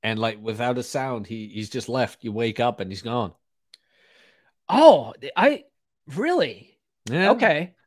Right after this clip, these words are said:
Speaker 2: Uh, yeah,
Speaker 1: Like,
Speaker 2: he
Speaker 1: he, he, he has gotten to the point. I mean, uh, he's a, he's a great character and all that, but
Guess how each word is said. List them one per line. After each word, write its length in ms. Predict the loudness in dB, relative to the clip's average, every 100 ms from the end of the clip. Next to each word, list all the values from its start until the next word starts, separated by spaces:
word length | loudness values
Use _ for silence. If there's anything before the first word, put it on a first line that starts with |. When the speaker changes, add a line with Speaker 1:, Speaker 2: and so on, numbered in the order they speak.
| -6
Speaker 2:
Uh, 40 | 0
yeah, 180 | 4 4
Speaker 1:
Like, 100 | 2
Speaker 2:
he 260 | 0 -2 0
Speaker 1:
he, 80 |
he, 220 | 2 2 0 0
he 180 | 2 2
has 140 | 2
gotten 320 | 4 2 2
to 120 | -2 -2
the 100 | -4
point. 480 | -6 -6 -6 -8 _ _ _ _ _ _
I 100 | -6
mean, 280 | -4 -4 -6 -12 -20 -20 -20 -12
uh, 220 | -10 -10
he's 220 | -8 -8
a, 60 | -10 -10
he's 160 | -4 -4
a 60 |
great 300 | 0 0 -2
character 560 | 0 2 2 0 -6 -8
and 100 | -6
all 180 | -6 -6
that, 360 | -4 -4 -6
but 240 | -8 -10